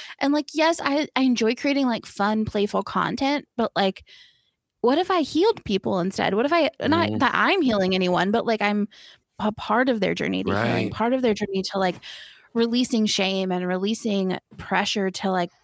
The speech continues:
Speaker 1: perfect themselves constantly.
Speaker 2: Mm.
Speaker 1: And, um, if I could just see them in their most vulnerable form and then love them there, like, that's, that's kind of how it shifted.
Speaker 2: Mm. That's it. And that, like, I think,
Speaker 1: Mm-hmm.
Speaker 2: like,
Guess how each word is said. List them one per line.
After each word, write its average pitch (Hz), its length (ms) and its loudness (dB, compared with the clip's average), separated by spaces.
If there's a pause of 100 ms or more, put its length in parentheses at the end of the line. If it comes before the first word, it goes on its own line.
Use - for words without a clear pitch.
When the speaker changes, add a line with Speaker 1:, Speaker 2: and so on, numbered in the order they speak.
Speaker 1:
perfect 202 460 -4
themselves 196 380 -2
constantly. 185 840 -4 (460)
Speaker 2:
Mm. 180 160 -2
Speaker 1:
And, 196 460 0 (120)
um, 190 400 -4 (220)
if 226 100 2
I 220 100 4
could 233 120 0
just 226 220 0
see 220 200 0
them 208 240 2
in 196 120 0
their 196 120 0
most 190 180 -2
vulnerable 190 480 0
form 185 360 0
and 180 200 -2
then 175 340 -2 (420)
love 208 320 0
them 175 200 0
there, 165 260 0
like, 175 200 -4
that's, - 460 -2 (180)
that's 202 280 -2 (180)
kind 214 140 0
of 190 80 -4
how 180 180 -2
it - 100 -4
shifted. - 500 -8 (340)
Speaker 2:
Mm. 101 520 -2 (720)
That's 90 240 -2
it. 95 300 0 (760)
And 120 140 2
that, 135 200 2
like, 127 180 2
I 117 100 4
think, 113 220 0
Speaker 1:
Mm-hmm. - 20 0
Speaker 2:
like, 107 300 0